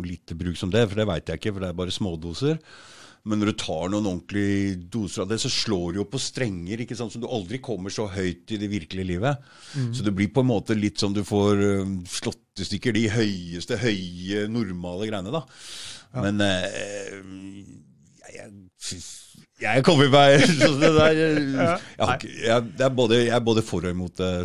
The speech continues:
Speaker 1: stoffet der, på en måte.
Speaker 2: Ja, jeg skjønner. Jeg, eh, jeg var i hvert fall ikke interessert i interessert i det, og jeg tror ikke vi skal, eh, jeg, hvis vi skal ta,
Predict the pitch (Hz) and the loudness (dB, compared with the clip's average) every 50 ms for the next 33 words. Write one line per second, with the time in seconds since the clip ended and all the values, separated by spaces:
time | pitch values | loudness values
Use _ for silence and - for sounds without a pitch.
0 | - - 98 90 - - 95 95 92 - - 110 101 95 92 92 90 - - 104 | -4 -6 -10 -10 -8 -10 -12 -12 -12 -8 -8 -6 -6 -6 -6 -8 -10 -10 -12 -14
1 | - _ _ _ 135 135 - - - - - - 127 127 - 107 107 120 131 - | -14 _ _ _ -6 -6 -6 -6 -12 -18 -8 -6 -4 -4 -4 -4 -4 -6 -10 -12
2 | - - _ _ - _ - - _ _ _ 131 127 123 123 123 120 120 120 117 | -16 -20 _ _ -20 _ -20 -20 _ _ _ 0 0 2 2 2 2 0 0 -2
3 | 113 107 - 143 147 147 156 160 156 143 - 156 143 139 120 135 123 117 120 120 | -4 -4 0 4 4 6 6 6 6 4 4 2 0 0 0 0 -2 -2 -4 -4
4 | 110 120 110 - 120 117 117 117 117 113 113 110 104 98 - _ _ _ _ _ | -4 -4 -4 -2 -4 -2 -2 -2 -4 -4 -6 -6 -8 -10 -14 _ _ _ _ _
5 | _ _ _ 135 123 135 131 135 123 110 - 123 123 123 127 120 117 - 131 123 | _ _ _ -6 -2 -2 0 0 0 -2 0 0 0 2 2 0 0 0 0 -2
6 | 120 120 123 113 - - 113 113 110 - - - 120 117 117 117 117 113 113 113 | 0 -2 -2 -4 -4 -6 -6 -6 -4 -6 -4 -4 -2 -2 -2 -2 -2 -2 -2 -2
7 | 113 110 110 117 - 127 139 - - - 160 151 131 - - _ - - _ _ | -2 -2 -4 -4 -4 -4 -4 -6 -8 -12 -14 -14 -14 -18 -20 _ -20 -20 _ _
8 | _ - - _ - 156 151 165 185 175 - 151 | _ -20 -16 _ -2 -2 2 2 2 2 2 2